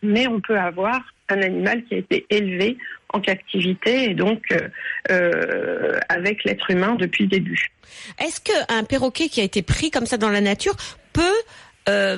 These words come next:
Speaker 2: euh, bon, s'il survit au transport, peut s'adapter après à la captivité, peut devenir vraiment un animal de compagnie ?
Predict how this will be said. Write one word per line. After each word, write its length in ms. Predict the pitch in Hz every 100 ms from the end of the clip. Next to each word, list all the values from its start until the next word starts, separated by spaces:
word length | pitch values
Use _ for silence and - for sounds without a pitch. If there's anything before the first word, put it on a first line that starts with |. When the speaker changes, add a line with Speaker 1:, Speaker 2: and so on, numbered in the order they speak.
| -
Speaker 2:
euh, 200 | 120 85
bon, 140 | 170
s'il 280 | 170 - 180
survit 500 | - - 202 190 220
au 200 | 180 175
transport, 540 | - 220 - - 392 -
peut 120 | 320
s'adapter 380 | 302 254 247 311
après 240 | 254 -
à 40 | 302
la 100 | 220
captivité, 760 | 262 - - 233 233 - 320
peut 140 | - 254
devenir 380 | 202 247 262 311
vraiment 220 | 233 254
un 140 | 254
animal 320 | 233 233 233
de 60 | 226
compagnie ? 540 | 220 202 190 196 208